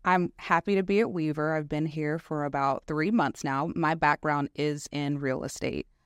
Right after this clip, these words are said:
Um, that's where I started in asset management and property management, managing large portfolios for the office and the industrial sector. And in those roles, I took on the responsibility of propping up E S G programs. And, um,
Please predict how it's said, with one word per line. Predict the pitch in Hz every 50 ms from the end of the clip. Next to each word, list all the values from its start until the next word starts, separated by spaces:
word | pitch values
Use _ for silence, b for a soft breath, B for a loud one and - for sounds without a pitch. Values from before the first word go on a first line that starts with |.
| _ _ -
Um, | - 160 151 156 156
that's | 160 160 - -
where | - 175
I | 170
started | 175 - - 160 156 156 151 160 170 170 -
in | - 156 139 -
asset | - 143 139 - - - - -
management | 160 156 160 170 175 165 - 185 175 170 165 165 170 -
and | - 147 143 143
property | - - 135 135 - - 135 135 139
management, | 139 143 - 160 156 147 - - - - -
managing | 156 147 147 147 143 139 139 139 143
large | 143 135 139 139 -
portfolios | - - 135 131 - - 143 139 139 139 135 131 -
for | - -
the | 135 135 -
office | - 143 139 - - 123 135 -
and | - 139 147
the | 131 131
industrial | 123 120 104 101 - - 143 127 -
sector. | - - - - - - - - - - - _ _ - _ _ _ _ -
And | 180 180 175 180
in | - 190 214 226
those | 220 214 202 175 151
roles, | 156 147 139 139 139 147 147 -
I | - 151 147
took | 151 - - 160 -
on | 151 143 143 143
the | 139
responsibility | 135 131 - - - 151 151 - - 139 143 139 135 135 139 139 135 131
of | - - 143 135 _
propping | - - 135 143 - 151 143 135
up | 156 - - _ _ _ -
E | 151 135
S | 131 131 -
G | - 185
programs. | 214 - - 139 123 120 - - - 69 - - - - - _ _ _ _ _ _ _ -
And, | - 180 165 160 160 156 151 135 -
um, | - 160 147 139 135 139 135 -